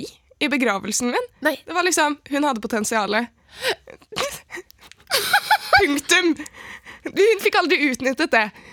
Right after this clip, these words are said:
Speaker 1: Eh, så jeg tenker at, "Ok, nå må jeg i hvert fall ha noen banger siste ord til mamma og pappa hvis jeg dør." Så jeg tenkte å ringe de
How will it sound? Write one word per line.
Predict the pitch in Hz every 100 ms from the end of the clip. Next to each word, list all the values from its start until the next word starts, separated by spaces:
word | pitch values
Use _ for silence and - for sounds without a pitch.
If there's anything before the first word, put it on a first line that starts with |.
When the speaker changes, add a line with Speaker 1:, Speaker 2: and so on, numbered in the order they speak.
| - _ -
Speaker 1:
Eh, | 311 311
så | 302 339
jeg | 294
tenker | 320 277 269
at, | 277
"Ok, | - 285
nå | 269 277
må | 277
jeg | 277 294
i |
hvert | 240 -
fall | - 262 277 -
ha | 269 226
noen | 233 254 247 208 _ -
banger | - 220 208 240 262
siste | - 247 - 240
ord | 220 220
til | 233 233 277
mamma | 254 208 208
og |
pappa | 262 240 214 277
hvis | 233 240 -
jeg | 226 202 208
dør." | 226 427 - - -
Så | - -
jeg | 285
tenkte | 311 254 247
å |
ringe | 262 226 190
de | 247